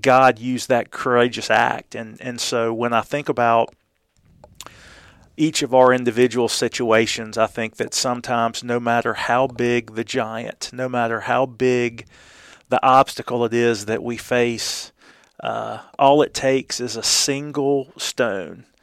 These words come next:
to change your life. And so I felt like that was, uh, a very appropriate name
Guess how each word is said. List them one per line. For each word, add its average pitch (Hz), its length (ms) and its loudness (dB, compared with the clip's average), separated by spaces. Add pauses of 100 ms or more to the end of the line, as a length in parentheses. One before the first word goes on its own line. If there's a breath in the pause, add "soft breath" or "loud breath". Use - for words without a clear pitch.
(320 soft breath)
to 131 100 -10
change 123 400 -6
your 117 100 -6
life. 87 440 -6
And 117 160 -10
so 117 240 -2
I 110 100 4
felt 120 320 0
like 110 300 0
that 113 240 2
was, 110 360 -8 (580 soft breath)
uh, 113 280 -4
a 120 100 -4
very 120 520 2
appropriate 120 960 -4
name 127 500 -6